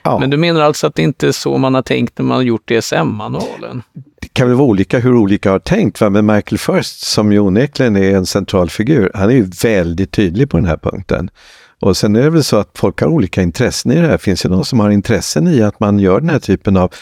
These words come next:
Speaker 1: förtinglingande av diagnoser, att de är någonting i sig och att systemet identifierar dem? Eh, det för för långt att gå in och diskutera på alla de felslut och felkällor som,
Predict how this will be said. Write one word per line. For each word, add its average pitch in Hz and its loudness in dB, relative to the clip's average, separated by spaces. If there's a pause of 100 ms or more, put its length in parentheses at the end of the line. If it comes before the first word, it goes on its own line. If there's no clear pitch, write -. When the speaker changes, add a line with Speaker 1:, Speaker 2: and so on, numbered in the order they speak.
(120)
Speaker 1:
förtinglingande 95 0
av 98 -2
diagnoser, 90 0
att 87 -2
de 95 2
är 92 0
någonting 104 0
i 90 -4
sig 85 -2 (260)
och 104 0
att 180 -4
systemet 95 0
identifierar 95 0
dem? 87 0 (380)
Eh, - -6 (640)
det 107 -6
för 113 0
för - -2
långt 120 0
att 107 2
gå 110 4
in 101 2
och 95 0
diskutera 95 -2
på 120 -4
alla 98 0
de 92 -2 (380)
felslut 131 0
och 95 2
felkällor 123 0
som, 98 0